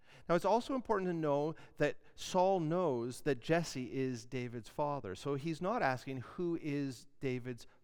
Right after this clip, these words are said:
father?" Whose son, meaning which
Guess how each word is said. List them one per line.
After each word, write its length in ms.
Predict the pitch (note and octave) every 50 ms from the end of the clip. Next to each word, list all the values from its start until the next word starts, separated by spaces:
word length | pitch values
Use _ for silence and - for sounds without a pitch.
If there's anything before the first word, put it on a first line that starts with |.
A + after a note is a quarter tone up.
| - -
father?" 600 | - D#3 D3 D3 D3 C#3+ - - - - - - - - - - _ _ _ _ _ _ _ _ _ _ _ _ _ _ _ _ -
Whose 360 | - - A3 A3 G#3 F3+ - - -
son, 480 | - - - - - G#3 G3 D#3+ C3 B2
meaning 300 | B2+ C3+ C3+ C3+ C3+ B2 - - - - - _ -
which 680 | C#3 C#3+ E3 A3 B3+ B3 - - - - - - -